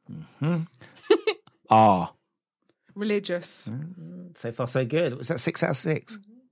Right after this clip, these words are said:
Speaker 1: Okay.
Speaker 2: I know, like, the top ones.
Speaker 1: Uh, S.
Speaker 2: S?
Speaker 1: S.
Speaker 3: We wouldn't have that.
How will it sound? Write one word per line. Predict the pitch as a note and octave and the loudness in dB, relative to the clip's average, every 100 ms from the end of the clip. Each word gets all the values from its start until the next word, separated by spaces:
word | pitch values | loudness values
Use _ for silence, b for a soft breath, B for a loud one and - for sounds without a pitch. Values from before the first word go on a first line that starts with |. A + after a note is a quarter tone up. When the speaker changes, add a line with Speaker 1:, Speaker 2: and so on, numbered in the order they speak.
| _ _ | _ _
Speaker 1:
Okay. | - F#2 G2 B B B | -18 -16 -18 B B B
Speaker 2:
I | C4 | 0
know, | D4+ F4 | 2 0
like, | E4 - | 0 -2
the | C#4 | -4
top | - D#4 D4+ | 0 0 0
ones. | A#3 G3 E3+ F3+ - - | -8 -10 -10 -18 -12 -4
Speaker 1:
Uh, | A#2+ B2 _ - | -2 -2 _ 2
S. | E3 C3+ - - - _ _ _ _ _ _ _ _ _ _ _ _ _ _ _ _ C4 | 4 6 6 6 2 _ _ _ _ _ _ _ _ _ _ _ _ _ _ _ _ -6
Speaker 2:
S? | F#4 G4 - - - - | -2 -4 -4 -6 -4 -2
Speaker 1:
S. | G#3 G#3+ - - - | 0 2 4 4 2
Speaker 3:
We | A3+ | -6
wouldn't | A#3 G#3+ | -20 -20
have | - G3+ G3+ | -20 -20 _
that. | D#3+ | -20